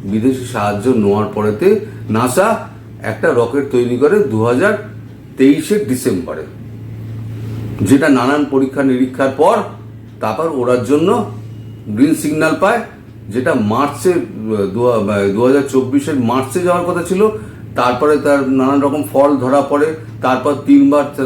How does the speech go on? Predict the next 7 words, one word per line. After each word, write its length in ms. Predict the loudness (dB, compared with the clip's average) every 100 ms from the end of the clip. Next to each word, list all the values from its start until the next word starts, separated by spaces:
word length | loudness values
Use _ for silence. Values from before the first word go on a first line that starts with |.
| -2
ক্যান্সেলেশন 600 | -2 -2 -2 -2 0 0
হয়, 160 | 0 -2 -8 -8
ক্যান্সেল 340 | 0 2 2 0
হওয়ার 320 | 2 4 2 4
পর 180 | 2 2 -4 -18 -6
তারপরেতে 560 | -2 0 0 0 0 -2 -4 -14 -16 -16 -16 -12 -4
তাকে 140 | -2